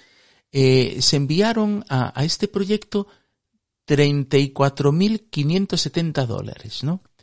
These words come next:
Y dice que la región angoleña de, no sé cómo se dice, de Quito Vie, ¿no? Fue una de las más devastadas, ¿no? Por la guerra que asoló Angola durante más de cuarenta años, ¿no?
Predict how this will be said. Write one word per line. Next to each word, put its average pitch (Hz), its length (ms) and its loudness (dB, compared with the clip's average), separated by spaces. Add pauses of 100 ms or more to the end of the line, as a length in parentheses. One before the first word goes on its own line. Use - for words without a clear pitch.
(500)
Y 151 100 -6
dice 220 320 -2
que 175 240 0
la 143 140 2
región 143 380 0
angoleña 160 840 2
de, 120 380 -2
no 147 120 -2
sé 151 80 -4
cómo 120 180 -2
se 123 120 -2
dice, 113 320 -2
de 104 140 -14
Quito 127 460 -4
Vie, 180 380 0
¿no? 175 260 -4 (280)
Fue 165 140 0
una 196 200 2
de 170 100 2
las 131 180 0
más 160 360 -2
devastadas, 143 840 0
¿no? - 180 -4
Por 120 160 -2
la 107 140 -2
guerra 127 360 -2
que 117 100 -4
asoló 117 360 0
Angola 156 500 0 (360)
durante 120 400 0
más 143 200 2
de 117 100 -2
cuarenta 107 520 -2
años, 117 380 -6
¿no? 165 160 -6